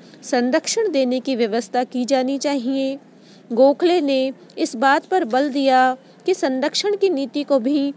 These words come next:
पर्याप्त सतर्कता और सकारात्मक दृष्टिकोण के साथ अपनाने की आवश्यकता है। गोखले की मान्यता थी कि भारतीय उद्योगों को ऐसे संरक्षणों की आवश्यकता है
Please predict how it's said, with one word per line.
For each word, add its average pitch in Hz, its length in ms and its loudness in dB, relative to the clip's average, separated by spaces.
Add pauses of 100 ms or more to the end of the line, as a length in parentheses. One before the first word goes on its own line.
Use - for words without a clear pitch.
(280)
पर्याप्त 285 460 2
सतर्कता 262 840 0 (280)
और 359 160 2
सकारात्मक 269 800 -2
दृष्टिकोण 269 540 -4
के 285 160 -2
साथ 247 460 -2 (320)
अपनाने 254 560 -2
की 311 180 -2
आवश्यकता 226 720 0 (380)
है। 233 300 -2 (880)
गोखले 277 420 4
की 285 120 -2
मान्यता 254 580 0
थी 285 380 -2 (380)
कि 381 100 6
भारतीय 285 520 0
उद्योगों 269 560 0
को 262 320 0 (280)
ऐसे 285 320 2
संरक्षणों 269 640 -2
की 277 160 -2
आवश्यकता 240 640 -4
है 285 360 2